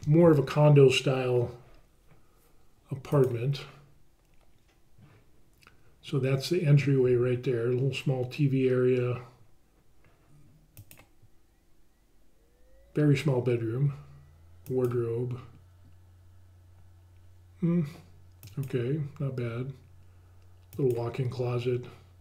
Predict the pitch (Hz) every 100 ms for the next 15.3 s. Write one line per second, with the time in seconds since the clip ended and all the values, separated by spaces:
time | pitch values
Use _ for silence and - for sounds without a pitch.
0 | - - - 123 123 123 185 - - -
1 | - 139 - - - 147 101 113 123 -
2 | - - - - - 1077 1077 1077 - 1077
3 | - - - - - - - - - -
4 | - - - 151 147 131 123 - 113 113
5 | 143 - - - - - - - - -
6 | - - - - - - - - 127 107
7 | - 120 110 110 110 - 113 110 113 113
8 | 123 - - - - - - - - -
9 | - - - - - - - - - -
10 | - - - - - - - 131 117 143
11 | - 147 - 143 139 139 139 - - -
12 | - - - - - - - - 135 135
13 | 233 185 180 175 196 190 151 - 143 -
14 | 160 156 143 135 127 123 - - 143 139
15 | 120 117